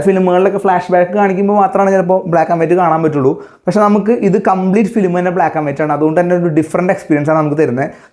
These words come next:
So, ഈ ഒരു മോണോക്രോമാറ്റിക് വിഷ്വലൈസേഷനിൽ ഭയങ്കര ബിഗ് സല്യൂട്ട്. ഇതിൽ എഡിറ്റ് ചെയ്തിട്ടുള്ള ആൾക്കാരാണെങ്കിലും ഇതിൻ്റെ ടെക്നിക്കിൻ്റെ പുറകിൽ വർക്ക് ചെയ്തിട്ടുള്ള ആൾക്കാരാണെങ്കിലും അവർക്കൊരു ബിഗ് സല്യൂട്ട് പറയാണ്. നമുക്ക് ആ ഒരു ഫിലിം നടക്കുന്ന ലൊക്കേഷനിൽ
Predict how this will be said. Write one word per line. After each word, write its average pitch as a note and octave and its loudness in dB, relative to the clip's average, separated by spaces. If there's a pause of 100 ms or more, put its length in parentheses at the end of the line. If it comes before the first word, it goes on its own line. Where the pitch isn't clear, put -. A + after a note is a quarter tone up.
So, - -2 (100)
ഈ A3+ 2
ഒരു C4 2
മോണോക്രോമാറ്റിക് G3+ 0
വിഷ്വലൈസേഷനിൽ D#3+ 0 (240)
ഭയങ്കര D3+ 0 (160)
ബിഗ് D#3+ -2
സല്യൂട്ട്. C#3 0
ഇതിൽ D#3 2
എഡിറ്റ് C#3+ 0
ചെയ്തിട്ടുള്ള D#3 0
ആൾക്കാരാണെങ്കിലും D3 -2 (320)
ഇതിൻ്റെ C4 2
ടെക്നിക്കിൻ്റെ G3+ 0
പുറകിൽ F3+ 0
വർക്ക് E3+ 0
ചെയ്തിട്ടുള്ള E3+ 0
ആൾക്കാരാണെങ്കിലും D#3 0 (100)
അവർക്കൊരു C#3+ 0
ബിഗ് D3+ -2
സല്യൂട്ട് D3 0
പറയാണ്. C3 0 (380)
നമുക്ക് A3 2 (320)
ആ - 2 (140)
ഒരു G3+ 0
ഫിലിം F3+ 0
നടക്കുന്ന E3+ -2 (160)
ലൊക്കേഷനിൽ F3 -2